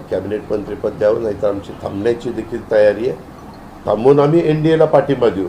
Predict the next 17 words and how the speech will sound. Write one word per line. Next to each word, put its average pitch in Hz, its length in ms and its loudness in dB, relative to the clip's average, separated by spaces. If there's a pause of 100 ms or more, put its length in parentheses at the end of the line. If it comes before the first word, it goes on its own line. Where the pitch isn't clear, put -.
(100)
आम्ही 98 200 -2
म्हणजे 107 360 0 (120)
दुसरं 101 280 -4
काही, 117 280 0 (680)
अ, 90 60 -4 (480)
आमच्या 101 260 0
मनात 113 320 0
वेगळं 107 280 0
काही 117 240 0
नाही 113 280 -2
आहे. - 20 -4 (760)
आम्ही 107 240 -2 (160)
मनापासून, 110 680 -2 (540)
अ, 95 180 -4 (100)
एनडीएच्या 110 480 -2
बरोबर 104 260 0
राहायचा 95 480 0